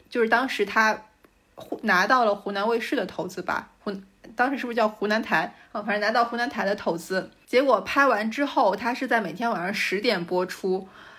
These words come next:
但是种种原因导致它最后的收视率奇惨无比，都没有过零点七。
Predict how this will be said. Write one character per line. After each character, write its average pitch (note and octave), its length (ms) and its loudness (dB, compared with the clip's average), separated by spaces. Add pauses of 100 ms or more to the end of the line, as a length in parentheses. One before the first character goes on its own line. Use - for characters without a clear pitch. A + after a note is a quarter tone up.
(440)
但 D#4 220 4
是 G#3+ 400 0
种 A#3+ 220 -2
种 C4+ 200 2
原 F#3+ 200 0
因 A3+ 200 -4
导 E3+ 200 2
致 G3 280 0
它 A3+ 180 0
最 C4 160 0
后 B3+ 180 0
的 G#3+ 80 4
收 A#3+ 200 2
视 A#3 140 -4
率 A3 180 -4
奇 G3 340 -8
惨 F3 340 -2
无 F3 140 -2
比， F3+ 160 -6
都 A3 160 0
没 G#3+ 120 -2
有 G#3 200 2 (140)
过 G#3+ 240 4
零 F3+ 200 -2
点 G3 220 -4
七。 G3 540 -6